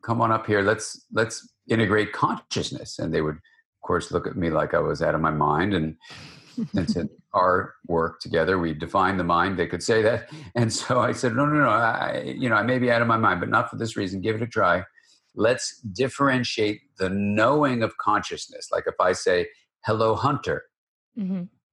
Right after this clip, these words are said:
Speaker 1: Do you know I said, "Hello, Hunter"?
Speaker 2: Sure. Yes.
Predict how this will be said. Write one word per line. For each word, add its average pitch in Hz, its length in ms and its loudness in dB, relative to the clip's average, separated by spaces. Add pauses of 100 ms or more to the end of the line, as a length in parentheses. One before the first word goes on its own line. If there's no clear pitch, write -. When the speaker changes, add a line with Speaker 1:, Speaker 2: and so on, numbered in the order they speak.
(500)
Speaker 1:
Do 95 100 -4
you 127 180 2
know 113 440 2
I 113 100 2
said, 107 280 -2
"Hello, 98 280 2
Hunter"? 101 460 -6 (760)
Speaker 2:
Sure. 180 380 -2
Yes. - 580 -8